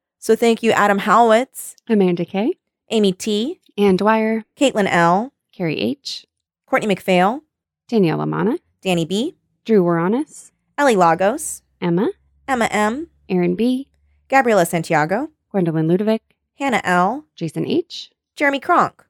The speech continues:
Speaker 2: Jeremy Goodfellow and Marco Pavlicic.
Speaker 1: Jessica Smith Harper.
Speaker 2: Jesse T.
Speaker 1: Jessica Yu.
Speaker 2: Jonathan Venable.
Speaker 1: Kat Miller.
Speaker 2: Katie Olsner.
Speaker 1: Keith Anderson.
Speaker 2: Kelly Burns.
Speaker 1: Carrie N.
Speaker 2: Landry Desmond.
Speaker 1: Larry Nguyen.
Speaker 2: Laura Hooper.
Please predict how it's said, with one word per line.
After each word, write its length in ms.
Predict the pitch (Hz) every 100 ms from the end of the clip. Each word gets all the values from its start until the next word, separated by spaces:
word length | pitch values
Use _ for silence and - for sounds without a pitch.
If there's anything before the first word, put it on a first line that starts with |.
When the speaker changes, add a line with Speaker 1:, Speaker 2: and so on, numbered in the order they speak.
| _
Speaker 2:
Jeremy 300 | 185 160 160
Goodfellow 480 | 175 160 190 180 170
and 100 | 160
Marco 240 | 156 151
Pavlicic. 800 | - 196 247 - 302 _ - - _ -
Speaker 1:
Jessica 260 | 254 -
Smith 220 | - 175
Harper. 400 | 180 160 - 247 - _ _
Speaker 2:
Jesse 280 | 180 - 160
T. 320 | 220 262 - _ _ -
Speaker 1:
Jessica 320 | 185 180 175
Yu. 340 | 170 196 311 _ _ -
Speaker 2:
Jonathan 380 | 180 165 165
Venable. 400 | 160 208 233 269 349 _ _
Speaker 1:
Kat 180 | - 262
Miller. 360 | 220 208 214 302 _ _
Speaker 2:
Katie 260 | - 180 165
Olsner. 500 | 196 214 226 226 220 _ _
Speaker 1:
Keith 240 | 180 170
Anderson. 500 | 156 151 156 220 302 _ _
Speaker 2:
Kelly 220 | 190 156
Burns. 540 | 147 180 262 330 - - -
Speaker 1:
Carrie 320 | 202 165 156
N. 400 | 170 180 247 302 _ -
Speaker 2:
Landry 320 | 185 160 165
Desmond. 480 | 185 214 254 269 285 _ _ 185
Speaker 1:
Larry 220 | 175 165
Nguyen. 360 | 160 156 214 _ _ -
Speaker 2:
Laura 200 | 190 170
Hooper. 440 | 185 262 311 302